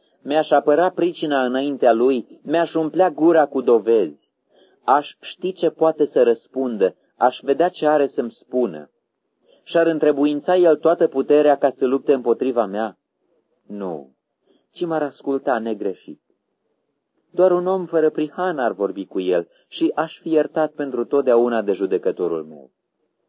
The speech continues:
Dar dacă mă duc la răsărit, nu este acolo. Dacă mă duc la apus, nu-l găsesc.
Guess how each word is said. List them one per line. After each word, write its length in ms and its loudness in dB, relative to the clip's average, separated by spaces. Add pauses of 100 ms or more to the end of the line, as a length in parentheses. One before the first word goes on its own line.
(1400)
Dar 220 -2
dacă 280 -2
mă 120 -6
duc 220 -8
la 140 -4
răsărit, 480 -8 (480)
nu 220 -8
este 360 -8
acolo. 300 -20 (680)
Dacă 280 0
mă 120 0
duc 200 0
la 160 4
apus, 360 -4
nu-l 260 0
găsesc. 540 -4